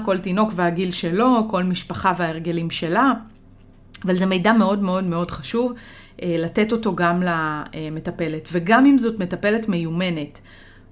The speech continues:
וגם אם זו מטפלת חדשה, אני קוראת לזה יישור קו, שלא יהיו אחר כך אי הבנות או אי נעימויות. אתם מכירים את זה? "לא הבנתי, לא אמרת, לא סיפרת". לא כי,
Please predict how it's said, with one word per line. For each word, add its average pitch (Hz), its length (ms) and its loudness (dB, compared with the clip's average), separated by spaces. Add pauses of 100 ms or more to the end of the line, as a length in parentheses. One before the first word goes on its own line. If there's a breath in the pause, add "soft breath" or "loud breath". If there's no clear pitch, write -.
(120)
וגם 190 440 4
אם 190 120 2
זו 175 120 0
מטפלת 170 460 -2
חדשה, 170 600 -2 (800 loud breath)
אני 254 200 6
קוראת 285 300 4
לזה 311 200 4
יישור 285 500 4
קו, 254 100 2 (500)
שלא 294 240 6
יהיו 320 220 6
אחר 254 280 6
כך 233 160 -6
אי 240 100 4
הבנות 247 540 4
או 214 100 4
אי 226 100 4
נעימויות. 233 840 6 (460 loud breath)
אתם 208 120 2
מכירים 254 320 4
את 285 80 2
זה? 320 220 4 (1120 soft breath)
"לא 240 200 6
הבנתי, 254 840 6
לא 196 260 6
אמרת, 254 640 4
לא 214 120 2
סיפרת". 220 760 0 (180)
לא 254 160 8
כי, 349 220 -2